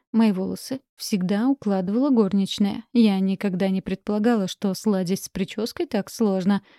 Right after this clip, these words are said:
Останься при мне копна моих золотисто-рыжих волос, что вились крупными локонами, я бы и не подумала собирать их в уродливый хвостик.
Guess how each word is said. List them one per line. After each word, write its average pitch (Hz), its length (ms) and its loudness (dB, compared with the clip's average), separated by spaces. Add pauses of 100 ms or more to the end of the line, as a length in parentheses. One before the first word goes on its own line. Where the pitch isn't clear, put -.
(240)
Останься 349 480 -4
при 220 240 2
мне 226 320 6
копна 220 400 -2
моих 214 460 0
золотисто-рыжих 196 1080 -2
волос, 214 400 0 (340)
что 220 400 2 (240)
вились 196 600 2
крупными 196 540 0
локонами, 208 640 -2 (260)
я 311 160 8
бы 277 140 8
и 269 60 10
не 269 100 10
подумала 262 500 2
собирать 196 540 0
их - 300 -6
в 190 180 0
уродливый 196 800 2 (100)
хвостик. - 680 0